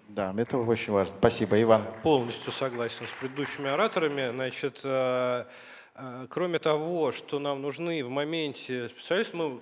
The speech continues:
Speaker 2: продолжая, да, некоторым образом нашу дискуссию с инфофорума, да, ещё,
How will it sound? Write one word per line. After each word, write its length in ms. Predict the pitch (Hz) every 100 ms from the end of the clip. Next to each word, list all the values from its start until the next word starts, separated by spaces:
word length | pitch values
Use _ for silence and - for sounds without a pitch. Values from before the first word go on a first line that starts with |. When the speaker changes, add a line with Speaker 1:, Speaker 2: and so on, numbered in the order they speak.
| -
Speaker 2:
продолжая, 560 | 156 151 156 147 143 117
да, 180 | 170 185
некоторым 440 | 156 147 - 151
образом 340 | 147 131 123 135
нашу 220 | 127 131
дискуссию 500 | 127 - 147 - 117
с 80 | 135
инфофорума, 600 | 123 135 - 147 113 104
да, 120 | 165
ещё, 300 | 180 -